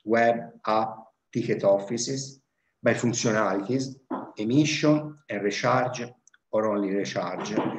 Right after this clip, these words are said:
and by the presence or the lack of operators, for example, the automatic vending machine.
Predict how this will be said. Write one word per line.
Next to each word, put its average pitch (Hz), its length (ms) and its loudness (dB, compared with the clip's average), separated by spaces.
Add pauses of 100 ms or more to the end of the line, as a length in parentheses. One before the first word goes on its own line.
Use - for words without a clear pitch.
(400)
and 123 140 0
by 135 140 6
the 139 120 6
presence 107 680 2
or 120 100 0
the 123 140 0
lack 143 440 0
of 117 140 -4
operators, 90 760 -6 (100)
for 101 100 -6
example, 110 420 -2
the 98 100 0
automatic 98 540 -4
vending 90 380 -8
machine. 92 420 -12